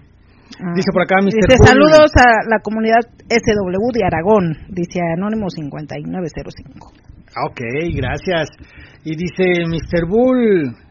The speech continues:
Speaker 2: X uno, dice, "Saludos desde Panamá".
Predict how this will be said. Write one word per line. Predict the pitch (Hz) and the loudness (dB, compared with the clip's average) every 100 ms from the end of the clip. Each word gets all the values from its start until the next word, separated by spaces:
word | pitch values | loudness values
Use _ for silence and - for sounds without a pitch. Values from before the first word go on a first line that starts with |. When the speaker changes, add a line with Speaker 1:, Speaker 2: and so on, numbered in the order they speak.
| _ - | _ -6
Speaker 2:
X | 185 180 180 - - - | -6 -6 -12 -14 -20 -6
uno, | 277 240 180 143 | -2 0 -2 -4
dice, | 135 156 | -6 -6
"Saludos | 214 233 302 277 247 | -6 -4 0 2 2
desde | 185 185 135 165 - _ | 2 0 0 -4 -4 _
Panamá". | 143 135 123 110 123 | -2 -2 -2 -6 -8